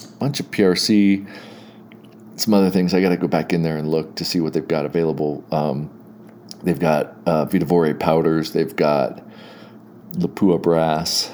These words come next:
Berger bullets, Hornady bullets, you know, all, all sorts of stuff. So just go to their website,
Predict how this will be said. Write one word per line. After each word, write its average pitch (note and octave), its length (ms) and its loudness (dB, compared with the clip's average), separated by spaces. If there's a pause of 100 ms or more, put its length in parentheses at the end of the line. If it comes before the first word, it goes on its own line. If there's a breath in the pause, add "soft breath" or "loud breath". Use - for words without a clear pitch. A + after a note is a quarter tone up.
(1500 loud breath)
Berger F#2 260 4
bullets, E2 580 2
Hornady F#2 500 2
bullets, D#2 600 -2 (720 loud breath)
you A#2+ 80 -2
know, G#2+ 100 2
all, G#2+ 260 2
all B2 140 2
sorts G#2+ 280 0
of - 80 -4
stuff. D#2+ 220 -2
So G2+ 120 0
just A2 180 -2
go C#3 80 4
to C3 60 4
their G#2 100 6
website, F2 500 2